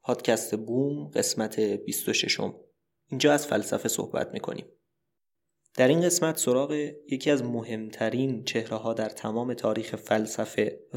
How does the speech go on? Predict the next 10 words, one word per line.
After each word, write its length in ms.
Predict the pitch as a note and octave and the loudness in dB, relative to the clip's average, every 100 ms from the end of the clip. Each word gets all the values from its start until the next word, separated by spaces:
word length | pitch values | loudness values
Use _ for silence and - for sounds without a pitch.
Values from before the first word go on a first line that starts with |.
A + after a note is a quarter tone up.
| A#2+ | 2
و 360 | C3 D3+ D3+ D3+ | 4 4 0 -2
بنیانگذار 1000 | C3+ B2+ A#2+ B2 A2+ G#2 A2+ B2+ C#3+ | -2 -2 0 -4 -4 -2 0 2 0
فلسفه 720 | C#3+ B2 A#2+ A#2+ A2+ - A#2 | -2 0 -2 -2 -4 -2 0
مدرن، 480 | A2+ A2 G#2 G#2 G#2 - - | 0 -2 0 0 -2 -8 -6
اولین 520 | A#2 B2 A2+ A#2 C#3 D3 | 0 0 2 0 0 -4
فیلسوف 580 | - A#2 A2+ C3 A#2 B2 A#2 A#2 - | -4 -4 -4 -4 -2 0 -2 -4 -6
نوآور 440 | B2 A2+ A#2 A#2+ B2+ | -2 2 2 4 4
در 220 | B2+ A2+ | 4 4
دوران 480 | G#2+ A2 G#2+ G#2+ G#2 | 2 0 2 -2 -4
مدرن 640 | G#2 G#2+ G#2+ A2 A2 G#2+ | -6 -4 2 4 4 0